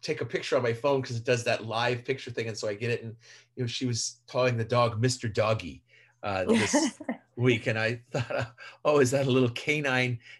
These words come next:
Speaker 1: uh, you know, dojo, you know, wax on, wax off for the doggies with
Speaker 2: <laughs>
Speaker 1: Mister Doggy?" Um, but, you know, you just get proud of these things.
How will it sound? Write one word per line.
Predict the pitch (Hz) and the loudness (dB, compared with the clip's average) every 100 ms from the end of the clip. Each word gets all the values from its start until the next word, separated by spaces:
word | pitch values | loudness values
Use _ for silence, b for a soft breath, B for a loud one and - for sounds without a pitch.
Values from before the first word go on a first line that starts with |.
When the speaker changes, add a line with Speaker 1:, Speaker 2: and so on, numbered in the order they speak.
| - | -6
Speaker 1:
uh, | 139 120 | 0 2
you | 113 127 | 4 4
know, | 120 | 2
dojo, | 110 135 139 135 123 110 101 113 120 | 4 6 6 6 6 6 4 2 0
you | |
know, | 110 110 110 240 B B | -2 -2 -4 -6 B B
wax | 131 139 - | 0 0 2
on, | 135 127 | 2 4
wax | 135 131 - | 4 2 4
off | 131 123 | 4 4
for | 127 | 0
the | 113 | -2
doggies | 113 117 143 226 110 | 2 6 8 6 4
with | 226 - | 2 2
Speaker 2:
<laughs> | |
Speaker 1:
Mister | 131 123 117 | 0 0 4
Doggy?" | 127 147 113 95 85 B B B | 6 6 4 -4 -8 B B B
Um, | 123 131 131 131 - _ _ 139 | -2 2 0 -2 -10 _ _ -4
but, | 147 - - | -2 0 -4
you | 180 175 | -4 -2
know, | |
you | 180 | 0
just | 196 - | -4 0
get | - - | -2 -2
proud | 147 139 190 | 0 4 4
of | 190 | 4
these | 135 123 - | 2 -2 -2
things. | 117 117 113 | -2 0 -6